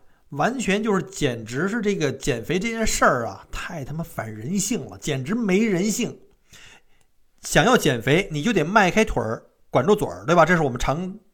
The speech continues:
常说的一个真理。也就是说，你得控制自己的馋和懒。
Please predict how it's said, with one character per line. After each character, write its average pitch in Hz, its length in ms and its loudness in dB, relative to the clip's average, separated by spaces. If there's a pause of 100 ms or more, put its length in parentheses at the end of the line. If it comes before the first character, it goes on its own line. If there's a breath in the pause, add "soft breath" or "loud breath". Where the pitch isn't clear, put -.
常 156 240 -4
说 220 120 2
的 180 80 4
一 180 120 2
个 190 80 4
真 226 240 2
理。 127 260 -10 (580 soft breath)
也 165 120 0
就 247 80 2
是 240 60 2
说， 262 100 2
你 247 80 0
得 220 100 6
控 247 340 2
制 180 160 4
自 196 180 2
己 139 100 -4
的 156 120 -2
馋 233 460 4
和 269 60 6
懒。 214 460 -4